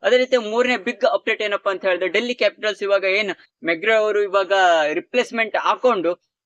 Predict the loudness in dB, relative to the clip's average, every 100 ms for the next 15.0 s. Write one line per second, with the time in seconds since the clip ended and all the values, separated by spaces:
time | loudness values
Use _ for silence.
0 | -10 -10 -6 -8 -6 -4 -2 0 0 -2
1 | -4 -4 -2 -2 -4 -6 -4 -2 0 2
2 | 2 0 0 -2 -2 -2 -2 -4 -2 -2
3 | -2 -2 -4 -4 -2 -2 -2 -2 0 0
4 | 0 -2 0 0 2 -2 0 -2 0 -4
5 | -2 0 2 0 -2 -2 -2 -2 -6 -12
6 | _ -4 -2 -2 -2 -4 0 -2 -2 -6
7 | _ _ -10 -8 -2 -4 -4 -2 -2 -2
8 | -2 -2 -4 -6 -4 -2 -2 -2 -2 -4
9 | -2 -2 -2 -4 -6 -12 _ -2 -2 0
10 | -2 0 0 -2 -2 -4 -4 -4 -4 -2
11 | -2 0 -2 -2 -4 -8 -4 -4 -4 -6
12 | -10 -8 -8 -6 -6 -6 -4 -2 -2 -4
13 | -8 -8 -6 -2 0 0 0 -2 -6 -4
14 | -2 -2 0 -4 -4 -2 -2 -2 -4 -8